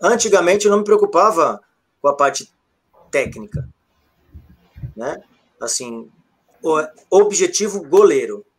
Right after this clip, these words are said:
A gente dava algumas informações pro goleiro. Parte tática, então, esquece. A gente acabava fazendo coisas meio que, é,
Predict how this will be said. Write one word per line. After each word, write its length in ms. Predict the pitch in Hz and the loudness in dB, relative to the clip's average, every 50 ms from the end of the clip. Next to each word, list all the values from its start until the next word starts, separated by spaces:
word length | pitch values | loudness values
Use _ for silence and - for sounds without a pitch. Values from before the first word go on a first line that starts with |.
| _ _ _ _ | _ _ _ _
A 60 | 104 | -16
gente 260 | 101 120 131 135 156 | -12 -12 -12 -12 -6
dava 200 | 139 151 160 160 | -2 -2 -2 0
algumas 320 | 175 165 170 180 180 170 175 | -2 -4 -4 -4 -6 -6 -6
informações 1080 | 190 180 - 190 185 190 190 185 - - - - 139 147 165 185 196 196 185 170 151 | -10 -6 -6 -4 -2 0 -2 0 0 -2 -4 -4 -4 -2 0 2 2 2 0 -2 -6
pro 120 | - 151 | -10 -6
goleiro. 240 | 147 151 147 151 151 | -4 -2 -2 -2 0
Parte 300 | - 175 208 208 - 214 | 0 0 0 0 -4 -10
tática, 440 | 202 - 190 190 202 202 - - 196 | -4 -2 0 0 0 -2 -6 -10 -12
então, 400 | 180 170 - 185 190 214 220 214 | -12 -6 -4 -4 -2 -2 -4 -6
esquece. 680 | 208 - - - 214 196 151 135 - - - 98 _ _ _ _ _ _ _ _ _ _ _ - _ _ _ | -8 -10 -10 -4 -2 -2 -2 -2 -4 -8 -10 -12 _ _ _ _ _ _ _ _ _ _ _ -20 _ _ _
A 40 | - | -18
gente 180 | 110 127 - - | -18 -10 -10 -6
acabava 340 | - 220 - - 170 185 190 | -4 -4 0 2 2 0 2
fazendo 440 | - 185 170 - 170 175 180 175 - | 2 0 0 0 0 -2 -2 -4 -2
coisas 400 | _ 170 185 208 208 208 190 - | _ 4 4 6 6 4 2 2
meio 220 | 170 165 165 165 | -2 -2 -2 -4
que, 320 | 165 - 151 143 131 117 - _ _ _ _ _ - - - | -4 -8 -10 -8 -10 -10 -12 _ _ _ _ _ -6 -4 -2
é, 260 | 127 127 127 123 120 | -2 -2 -2 -2 -2